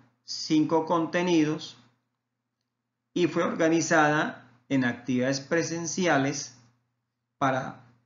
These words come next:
eh, observar el trabajo colaborativo y efectuar la evaluación. Y actividades virtuales en la que se incluyeron foros, resolución de problemas y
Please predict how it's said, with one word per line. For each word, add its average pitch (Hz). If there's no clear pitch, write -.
eh, 120
observar 135
el 160
trabajo 131
colaborativo 160
y 127
efectuar 131
la 143
evaluación. 113
Y 190
actividades 147
virtuales 180
en 131
la 123
que 123
se 120
incluyeron 127
foros, 175
resolución 120
de 156
problemas 165
y 185